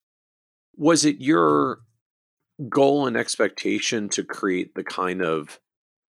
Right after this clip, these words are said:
income in the hourly model that you'd had in, in some of the prior? 'Cause just when you were getting to three to five hundred thousand dollars a year in nineteen ninety-nine dollars at, at, like, at,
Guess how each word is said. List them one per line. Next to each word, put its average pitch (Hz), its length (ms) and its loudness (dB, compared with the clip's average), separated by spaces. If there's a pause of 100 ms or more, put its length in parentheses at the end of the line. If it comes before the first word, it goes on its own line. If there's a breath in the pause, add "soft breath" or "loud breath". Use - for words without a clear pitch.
(500)
income 117 640 -2
in 123 160 -4
the 123 160 -4
hourly 113 440 2
model 107 440 0
that 104 180 -2
you'd 92 220 -4
had 95 560 0
in, 90 480 -6 (560)
in 107 120 -4
some 107 200 0
of 98 80 -4
the 82 80 -2
prior? 98 500 2
'Cause - 140 -12
just - 400 -2
when 95 200 -6
you 98 120 -2
were 90 100 0
getting 90 320 -2
to 80 260 -2 (880)
three 113 220 -2
to 95 80 0
five 90 240 0
hundred 87 280 -4
thousand 85 360 -2
dollars 82 480 0
a 85 40 -6
year 87 460 0
in 73 380 -8 (800)
nineteen 80 300 -10
ninety-nine 82 500 -6
dollars 73 680 -2
at, 78 320 -4
at, 78 140 -4
like, 78 200 -4
at, 76 120 -4